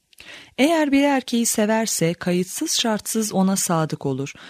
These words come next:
ve onu mutlu etmek için düşünülebilecek her şeyi yapar. Bunun için erkeğin tüm dikkatini ve şefkatini ister.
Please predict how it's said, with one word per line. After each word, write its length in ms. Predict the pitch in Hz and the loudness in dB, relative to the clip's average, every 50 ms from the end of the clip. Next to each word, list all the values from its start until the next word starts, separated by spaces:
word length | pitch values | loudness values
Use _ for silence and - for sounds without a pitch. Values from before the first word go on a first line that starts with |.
| - - | -8 -2
ve 100 | 190 190 | 0 0
onu 200 | - - 202 202 | 2 4 4 4
mutlu 300 | 190 185 175 - - 196 | 4 4 2 2 2 0
etmek 380 | 214 254 254 - 254 233 - - | 0 0 0 0 -2 -2 0 -2
için 280 | 208 - - 220 214 202 | -4 -2 0 2 2 2
düşünülebilecek 880 | 196 190 - 220 208 208 208 208 208 202 208 202 - 214 208 - - - | 2 0 0 0 2 2 2 0 2 2 0 2 2 0 -2 -4 -6 -8
her 140 | 294 311 320 | -8 -6 -4
şeyi 280 | - - - 185 180 | -2 0 0 2 2
yapar. 460 | 165 147 135 - - 135 131 - - _ _ _ _ - - - - - - - | 2 0 -2 -4 -6 -8 -6 -8 -12 _ _ _ _ -20 -20 -18 -18 -10 0 4
Bunun 200 | 220 277 339 349 | 6 6 6 4
için 260 | 339 - - 285 269 | 0 0 2 2 4
erkeğin 520 | 262 247 247 240 - - 254 247 247 247 | 4 4 2 2 0 0 2 2 2 2
tüm 280 | 233 - - 330 330 277 | 0 -2 -4 -4 -2 -2
dikkatini 500 | 240 208 - - 190 185 - 202 214 208 | -4 -4 -2 -2 -2 0 0 -2 0 0
ve 100 | 196 196 | 0 2
şefkatini 680 | - - 196 196 185 - 185 180 - - 170 156 147 | 2 2 2 0 -2 -2 -4 -4 -2 -2 -2 0 0
ister. 540 | 139 127 - - - 147 135 139 147 - - | -2 -2 -4 -4 -4 -6 -8 -8 -8 -12 -16